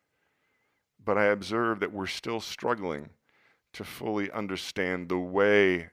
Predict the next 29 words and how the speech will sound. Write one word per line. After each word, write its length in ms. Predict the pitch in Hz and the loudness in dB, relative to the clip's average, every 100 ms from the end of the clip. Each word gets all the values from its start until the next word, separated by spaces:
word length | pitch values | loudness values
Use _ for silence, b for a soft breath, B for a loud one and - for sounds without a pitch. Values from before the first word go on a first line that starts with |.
| _ | _
Jesus 460 | - 95 92 92 - | -6 -4 -4 -8 -12
came 380 | - 85 82 | -8 -6 -6
to 140 | 82 - | -8 -14
teach 380 | - 135 127 82 | -12 -10 -8 -8
us 400 | 50 - - - _ _ _ _ _ _ _ _ _ | -10 -12 -16 -20 _ _ _ _ _ _ _ _ _
that 140 | 98 98 | -10 -2
we're 180 | 110 104 | 0 0
all 200 | 107 101 | 0 -4
connected 500 | 107 104 95 - - - _ _ _ _ _ - | -4 -4 -6 -10 -16 -18 _ _ _ _ _ -8
and 120 | 104 | -4
how 200 | 104 110 | 2 2
we 200 | 113 113 | 2 -2
treat 400 | - 131 120 - _ - | -2 -2 0 -2 _ -8
one 260 | 101 101 | 0 0
another. 640 | 101 95 120 110 76 58 - _ _ _ _ _ _ _ _ _ _ _ _ - | 0 0 2 4 2 -2 -10 _ _ _ _ _ _ _ _ _ _ _ _ -8
Well, 160 | 95 | -6
that's 220 | 92 92 | -4 -6
how 220 | - 98 90 | -6 -4 -4
we 160 | 85 | -6
treat 360 | - - 82 71 _ _ _ _ - | -8 -8 -8 -10 _ _ _ _ -8
God. 300 | 78 50 - _ _ _ _ _ _ _ _ _ _ _ _ _ _ _ _ _ | -8 -8 -14 _ _ _ _ _ _ _ _ _ _ _ _ _ _ _ _ _
And 100 | - | -8
I'm 120 | 104 110 | -6 -4
still 280 | - 120 | -2 0
learning 280 | 101 104 95 | 4 6 4
the 80 | 76 | 0
lesson. 360 | 69 58 69 60 | -6 -8 -8 0
I 300 | 101 104 - | 2 2 -2
think, 600 | - 113 113 110 - - | -4 0 2 0 -10 -20